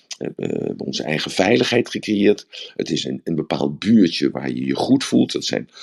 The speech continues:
gelijk soort mensen. Die mensen kiezen allemaal D zesenzestig. Eh, dat zijn bijvoorbeeld de Phoenix-woningen kunnen zijn. Of het zijn allemaal geslaagde middenstanders. Of het zijn allemaal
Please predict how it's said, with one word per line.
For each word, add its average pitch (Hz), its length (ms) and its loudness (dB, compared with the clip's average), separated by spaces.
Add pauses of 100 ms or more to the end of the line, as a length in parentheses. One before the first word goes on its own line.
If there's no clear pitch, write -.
(120)
gelijk 87 460 4
soort - 280 -2
mensen. 113 360 0
Die 69 100 -6
mensen - 280 -8
kiezen - 380 -10 (160)
allemaal 65 340 0
D 65 60 -2 (120)
zesenzestig. - 880 -4 (240)
Eh, - 220 -4
dat - 120 -14
zijn - 200 -8
bijvoorbeeld 57 380 -2
de - 80 -8
Phoenix-woningen 82 760 4
kunnen 69 240 0
zijn. 73 380 0
Of - 100 -8
het - 380 -18
zijn - 200 -6
allemaal 64 500 -4
geslaagde 67 560 -4
middenstanders. 87 640 2
Of - 100 -2
het - 100 -8
zijn 57 160 -4
allemaal 60 260 -6